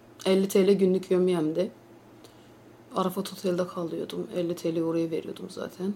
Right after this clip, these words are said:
Her tombala yaptığımda da on T L veriyordular. Baskın yediğimizde yömye vermiyordular. İşte aylarım böyle gitti. Ne bileyim, baskın yediğim zaman ya ş-, çatıdan atlıyıp kaçıyordum ya da şey, kombinin üzerine çıkıp perde yüzüme,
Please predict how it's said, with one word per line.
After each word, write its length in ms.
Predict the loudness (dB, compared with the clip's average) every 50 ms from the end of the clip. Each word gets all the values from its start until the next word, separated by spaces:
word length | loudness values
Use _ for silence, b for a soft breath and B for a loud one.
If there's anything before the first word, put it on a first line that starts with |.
| -6
Her 280 | -6 -2 0 0 2 2
tombala 360 | 4 4 6 6 6 6 6
yaptığımda 560 | 6 6 4 2 0 0 2 2 4 4 4
da 80 | 4 4
on 160 | 4 4 2
T 180 | 4 4 4 4
L 120 | 4 4
veriyordular. 520 | 2 0 0 -2 -4 -2 0 0 0 0 -2 -2 -2
Baskın 280 | -2 -2 0 0 2
yediğimizde 440 | 2 4 4 4 4 2 2 2 0
yömye 360 | 0 2 2 2 2 2 0
vermiyordular. 640 | 0 -2 -4 -4 -6 -8 -10 -10 -6 -6 -4 -6 -6 -8 -16 -20 -20 -20 -20 -20 -20 -20 B B B B B B B B B -20 -20 -20 -20 -20 -20 -20 -16
İşte 240 | -14 -12 -10 -8 -6
aylarım 520 | -2 -2 0 0 2 2 2 2 2 4 4
böyle 200 | 4 4 4 2
gitti. 380 | -2 -4 -8 -10 -4 -2 0
Ne 140 | 2 2 2
bileyim, 260 | 2 2 2 2 0 -6 -12 -12 -10 -10 -8 -4 -4
baskın 300 | -4 -2 -2 -2 0 2
yediğim 260 | 4 4 4 2 2
zaman 340 | 2 2 2 2 2 0 0 0
ya 300 | 2 2 2 2 2 0 -4 -6
ş-, 440 | -4 -4 -2 -2 -4 -4 -6 -8 -6
çatıdan 420 | -4 -4 -4 -4 -4 -2 0 2 2
atlıyıp 440 | 0 -2 -4 -6 -6 -6 -6 -4
kaçıyordum 580 | -6 -6 -6 -4 -4 -2 -2 -2 0 0 2 2
ya 140 | 2 4 4
da 200 | 2 2 2 -2 -6
şey, 380 | -6 -4 0 0 0 0 0 -2 -8 -20 -20 -20 -20 -20 -18 -16 -12 -8 -4
kombinin 340 | 0 2 4 6 6 6 6
üzerine 280 | 6 4 4 4 4
çıkıp 260 | 2 0 -2 -2 -2
perde 220 | 0 2 2 4 4
yüzüme, 340 | 4 2 2 2 0 0